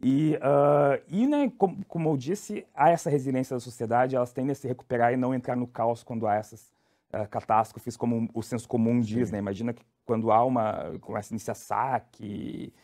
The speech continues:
Speaker 1: desordem, não, a, a sociologia dos desastres, que é uma disciplina dentro da sociologia, mostra que, ah, a tendência é que haja essa resiliência, essa recuperação, né? As pessoas tendem a cooperar e se organizar.
Speaker 2: Sim, senão, é,
Speaker 1: É,
Speaker 2: t-,
Speaker 1: a
Speaker 2: estaríamos diante do, do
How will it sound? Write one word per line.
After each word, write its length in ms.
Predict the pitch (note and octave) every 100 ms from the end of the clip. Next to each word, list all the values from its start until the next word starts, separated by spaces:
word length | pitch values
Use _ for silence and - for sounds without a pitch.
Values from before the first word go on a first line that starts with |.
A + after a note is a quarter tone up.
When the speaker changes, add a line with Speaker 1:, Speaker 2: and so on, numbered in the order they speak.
| _ _
Speaker 1:
desordem, 720 | - - - C3 B2 B2 B2+ B2+
não, 220 | C#3+ A#2
a, 360 | A#2+ - B2 A#2+
a 40 |
sociologia 480 | C#3+ - C#3 B2 D#3
dos 120 | D3+
desastres, 600 | A#2+ A2+ A#2+ C#3+ - A#2+
que 160 | - B2
é 60 |
uma 180 | B2 C#3
disciplina 760 | A#2+ - G#2+ - A#2+ C3 A#2 A2
dentro 240 | A2+ B2
da 60 | A#2+
sociologia, 600 | A#2+ - A2+ A2+ G#2+ B2
mostra 340 | A#2+ B2 -
que, 280 | B2+ C3+ C3 - - _ -
ah, 180 | B2 -
a 20 |
tendência 580 | A#2+ C#3+ B2+ C3+ D3 D#3+
é 60 | C#3+
que 120 | -
haja 260 | B2+ B2 C3
essa 120 | B2+
resiliência, 600 | B2 A2 A#2 A2+ A#2+ A#2
essa 120 | A#2
recuperação, 840 | G#2+ - G#2+ G2 - A2+ A#2 A#2+ A2+
né? 400 | A2 A2 G#2 G2+
As 220 | A2 G#2+
pessoas 240 | A2+ A#2
tendem 180 | - B2+
a 60 | B2+
cooperar 500 | A#2 - A2 G#2+ B2+
e 60 |
se 120 | B2 B2+
organizar. 600 | A#2 A#2+ A#2 G#2 G2+ A#2+
Speaker 2:
Sim, 120 | A#2
senão, 460 | - A2+ C3+ C#3 A2
é, 460 | A2 E2+ - G#2
Speaker 1:
É, 40 | A#2+
Speaker 2:
t-, 200 | - B2+
Speaker 1:
a 60 |
Speaker 2:
estaríamos 420 | C3 D3 C#3 D3+ B2+
diante 280 | D3 C#3+
do, 200 | C#3+ C3+
do 100 | A#2